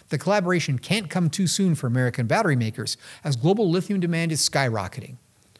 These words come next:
According to Statista, global demand this year for lithium will be just under one million metric tons of lithium carbonate equivalent,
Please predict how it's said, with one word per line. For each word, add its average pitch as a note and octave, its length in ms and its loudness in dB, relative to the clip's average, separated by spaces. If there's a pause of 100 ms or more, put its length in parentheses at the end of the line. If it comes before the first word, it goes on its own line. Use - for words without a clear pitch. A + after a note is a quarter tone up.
(220)
According F3+ 300 2
to D#3+ 80 4
Statista, D3 560 0
global E3+ 260 0
demand E3+ 360 4
this D3+ 220 0
year E3+ 100 2
for C#3 120 -2
lithium E3+ 400 0
will D#3 100 0
be A#2 140 -2
just G3+ 280 -4
under D#3 220 0
one F3 400 0
million F#3 380 0
metric D#3 360 -4
tons C3+ 280 -2
of B2 80 -8
lithium A#2+ 340 -6
carbonate B2+ 420 -8
equivalent, D3+ 460 -6